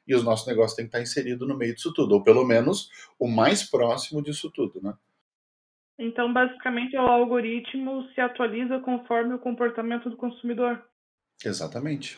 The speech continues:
Speaker 1: Baseado totalmente no comportamento. Então, eu tenho que olhar o, né, eu tenho que olhar o, o meu site como a minha loja, né, a minha empresa virtual. Então,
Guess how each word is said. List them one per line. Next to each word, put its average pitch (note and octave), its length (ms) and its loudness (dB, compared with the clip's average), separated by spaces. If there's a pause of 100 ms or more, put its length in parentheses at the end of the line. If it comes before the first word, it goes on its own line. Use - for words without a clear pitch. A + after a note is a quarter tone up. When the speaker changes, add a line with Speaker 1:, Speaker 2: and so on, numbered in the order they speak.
(140)
Speaker 1:
Baseado F#2+ 560 -2
totalmente D3 520 -2
no C3+ 120 -4
comportamento. D3+ 680 -4 (520)
Então, A2 320 2
eu A2 100 0
tenho A2+ 260 -2
que C3 120 2
olhar A2+ 260 2
o, D#2+ 180 0 (320)
né, G2+ 80 -2
eu F#2+ 80 0
tenho G#2 200 0
que G2+ 120 -2
olhar A#2 440 0
o, F2+ 500 -2 (260)
o G2 80 -4
meu G2+ 200 4
site G2 480 0
como B2 640 -2 (500)
a G2 80 -2
minha A2+ 540 4
loja, G2+ 560 2
né, G2 140 2
a F#2+ 60 2
minha G#2 160 2
empresa G2+ 560 0
virtual. B2+ 500 0
Então, G2+ 320 0